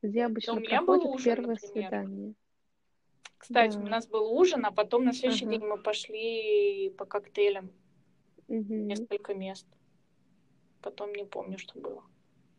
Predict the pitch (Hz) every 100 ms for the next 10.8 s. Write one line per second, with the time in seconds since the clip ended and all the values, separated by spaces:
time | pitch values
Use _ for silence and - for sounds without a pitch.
0 | _ _ _ - 202 - 196 220 226 220
1 | 220 220 - _ _ _ - 403 - 311
2 | - _ _ _ _ _ _ _ _ _
3 | - 220 247 302 254 220 214 214 233 220
4 | 220 - 233 233 - _ 247 226 _ _
5 | _ _ - 208 233 - 226 202 - 269
6 | 349 320 - 214 - 208 202 208 - 277
7 | 226 - 240 220 202 214 208 _ _ _
8 | _ _ _ - 220 233 208 208 202 202
9 | 196 233 220 214 220 202 196 _ _ 247
10 | _ - - 208 _ - -